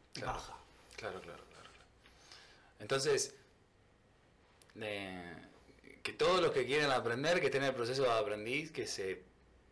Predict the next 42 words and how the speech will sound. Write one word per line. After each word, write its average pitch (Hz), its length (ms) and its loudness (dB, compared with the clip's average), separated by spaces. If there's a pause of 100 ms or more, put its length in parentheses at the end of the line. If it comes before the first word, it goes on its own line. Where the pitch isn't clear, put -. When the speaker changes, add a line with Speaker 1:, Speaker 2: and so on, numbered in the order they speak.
(420)
Speaker 1:
sean 131 260 0
más 135 140 -2
autodidactas, 135 880 2 (760)
Speaker 2:
Hoy 247 120 4
Speaker 1:
que 262 80 4
busquen 214 140 6
Speaker 2:
podrían 190 200 4
Speaker 1:
toda 127 120 4
la 123 60 4
Speaker 2:
ser. 123 60 6
Speaker 1:
información 120 420 0
que 123 120 2
hay 123 160 4
en 113 80 -4
las 107 140 -6
redes, 123 400 2
a 185 60 2
Speaker 2:
O 180 60 0
si - 60 -4
Speaker 1:
pleno, 262 260 4
Speaker 2:
no, 208 300 0 (1120)
que 170 140 -2
Speaker 1:
y - 20 0
Speaker 2:
elijan. 180 240 0
Speaker 1:
que 151 80 4
busquen 139 460 2
un 123 140 -4
mentor 120 720 0
Speaker 2:
Que 147 100 -6
elijan. 120 300 -10
Speaker 1:
sacar. - 400 -12 (340)
Speaker 2:
Mira, 135 300 -8
a 113 40 -16
mí 180 140 -8
me 214 100 -6
gusta 175 380 -4
este, 196 580 -2
yo 180 240 -6
quiero 160 180 -8
estudiar 123 320 -8
con 113 140 -12
este. - 200 -20